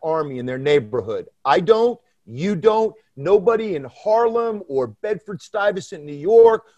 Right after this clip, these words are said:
or in the poorest neighborhoods. No one wants an occupying army.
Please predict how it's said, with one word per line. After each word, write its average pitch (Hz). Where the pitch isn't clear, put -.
or 185
in 165
the 143
poorest 247
neighborhoods. 202
No 190
one 254
wants 208
an 180
occupying 175
army. 160